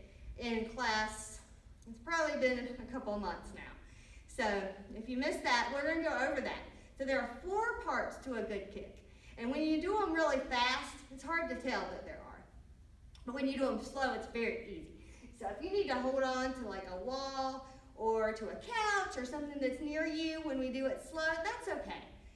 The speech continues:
Okay, so our first part of the kick, our side kick, is going to be our chamber. And our chamber is just when we bring our leg up.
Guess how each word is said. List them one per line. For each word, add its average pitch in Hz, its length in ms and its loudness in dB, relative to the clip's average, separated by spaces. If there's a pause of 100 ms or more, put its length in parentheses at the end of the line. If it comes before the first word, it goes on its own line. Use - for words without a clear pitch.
(280)
Okay, 247 300 0
so 269 160 2
our 254 140 0
first 480 360 -2
part 359 220 0
of 269 60 -4
the - 140 -6
kick, - 440 -4 (160)
our 220 100 -4
side 269 440 2
kick, - 320 -2 (420)
is 285 140 -4
going 349 320 -2
to 415 140 -2
be 233 540 -4 (160)
our 220 360 -2 (100)
chamber. 320 560 -4 (280)
And 214 100 -6
our 226 80 -4
chamber 339 340 -4
is 233 200 -4
just 196 200 -8
when 180 160 -4
we 180 120 -6
bring 170 260 -8
our 180 140 -8
leg 160 260 -6
up. - 120 -14